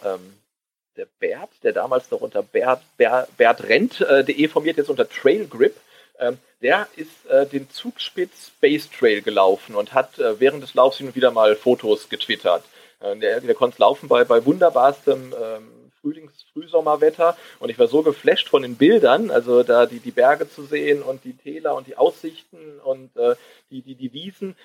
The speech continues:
dass ich dachte, hey, das, das möchtest du auch unbedingt mal machen. Und das war, ähm, das war genau, ähm,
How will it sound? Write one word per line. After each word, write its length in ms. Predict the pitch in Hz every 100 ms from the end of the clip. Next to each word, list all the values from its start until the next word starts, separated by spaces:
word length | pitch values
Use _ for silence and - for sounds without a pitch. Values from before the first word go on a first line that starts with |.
| -
dass 120 | 117
ich 60 | 107
dachte, 220 | 95 -
hey, 200 | - 90
das, 120 | _ _
das 180 | - 113
möchtest 320 | 92 - -
du 80 | -
auch 200 | 113 -
unbedingt 500 | 143 127 113 107 -
mal 180 | 110
machen. 300 | 123 104 90
Und 160 | 90 90
das 180 | - -
war, 340 | 127 127 139 - - _ _
ähm, 280 | 117 110 117 _
das 220 | 143 151
war 200 | 151 143
genau, 300 | 151 151 101
ähm, 520 | 107 113 110 113 117